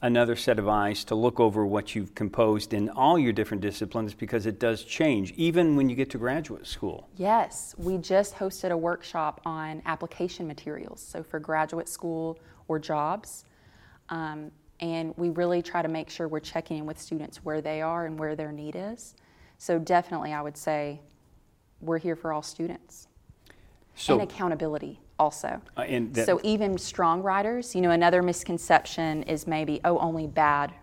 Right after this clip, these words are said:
Speaker 2: or struggling
Speaker 1: <laughs>
Speaker 2: writers go there." That is not the case.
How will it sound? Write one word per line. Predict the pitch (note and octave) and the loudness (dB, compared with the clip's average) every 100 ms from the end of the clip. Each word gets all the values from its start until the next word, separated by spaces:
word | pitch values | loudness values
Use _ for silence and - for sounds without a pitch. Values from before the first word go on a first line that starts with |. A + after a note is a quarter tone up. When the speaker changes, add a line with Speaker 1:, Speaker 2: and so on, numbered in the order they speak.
| - | -8
Speaker 2:
or | |
struggling | D3+ - D3 C#3+ C#3+ | -6 0 0 0 -2
Speaker 1:
<laughs> | C#3+ | -2
Speaker 2:
writers | C#3+ - - | -2 -4 0
go | D3+ | 0
there." | - - - - - - - | 0 -6 -12 -20 -20 -14 -2
That | G3 A#3+ | 2 2
is | G#3+ | 2
not | F3+ E3+ - | 2 2 0
the | |
case. | - D3+ E3 C4+ - | 0 2 2 -2 -12